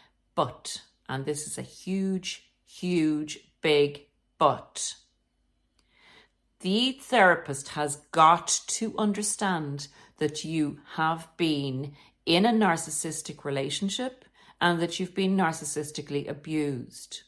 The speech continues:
That the problem wasn't you. That you have been through a traumatic experience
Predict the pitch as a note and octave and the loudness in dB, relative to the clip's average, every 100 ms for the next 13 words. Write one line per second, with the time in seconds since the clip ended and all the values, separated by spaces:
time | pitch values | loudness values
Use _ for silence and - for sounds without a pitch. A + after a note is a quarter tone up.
0 | _ _ _ _ - - - _ - F#3 | _ _ _ _ -20 -20 -20 _ 6 6
1 | F#3 - E3+ - F#3+ G3+ B3+ B3+ A#3+ A3 | 4 -2 -4 2 4 4 0 -2 -4 -6
2 | E3 F3+ F3+ - F3 E3+ - - _ _ | 2 4 4 0 -4 -6 -8 -14 _ _
3 | - D#3+ F#3+ D3+ C3 - _ _ _ _ | -8 2 2 2 -4 -14 _ _ _ _
4 | _ _ _ - _ - F3 - D#3 D#3 | _ _ _ -20 _ 0 0 -2 -8 0
5 | G3 A3+ B3 G3 F#3+ F3+ - F3+ F3 E3+ | 2 2 -2 0 2 0 0 -2 0 -2
6 | E3+ - - - F#3 E3+ C#3+ C#3 - - | -4 -10 -14 -10 -2 0 0 -2 -4 -6
7 | - E3 D#3 D#3 E3 G3 A3+ F#3+ - - | -4 -2 0 2 0 0 -8 -10 -8 -8
8 | - D#3+ C#3 C3+ B2+ F3 - - | -4 0 0 -2 -4 -8 -8 -12